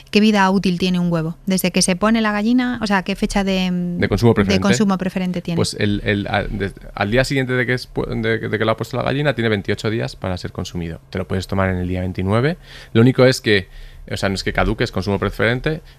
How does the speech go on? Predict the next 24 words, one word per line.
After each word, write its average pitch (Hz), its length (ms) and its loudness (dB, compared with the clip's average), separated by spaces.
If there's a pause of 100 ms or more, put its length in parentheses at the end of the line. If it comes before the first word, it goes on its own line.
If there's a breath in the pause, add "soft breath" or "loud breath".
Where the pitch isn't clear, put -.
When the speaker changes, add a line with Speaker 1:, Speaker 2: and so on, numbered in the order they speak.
(100)
Speaker 2:
pero 104 180 2
sí - 140 -2
que 196 60 2
Speaker 1:
Disminuye 190 420 2
las 180 160 0
propiedades 170 500 -2
del 123 100 -6
Speaker 2:
Claro, 120 260 2
Speaker 1:
huevo. 98 40 -4
Speaker 2:
se - 120 -4
va 113 100 2
descomponiendo 117 600 0
su - 120 -4
estructura 107 480 -4
también. 95 480 -2
Entonces, 196 380 4
Speaker 1:
Ujú. - 40 -14
Speaker 2:
por 104 80 -4
ejemplo, 110 220 -4
nuestros 95 260 -6
huevos 110 240 4
es 107 80 -4
característico 117 720 -2
que 95 240 -6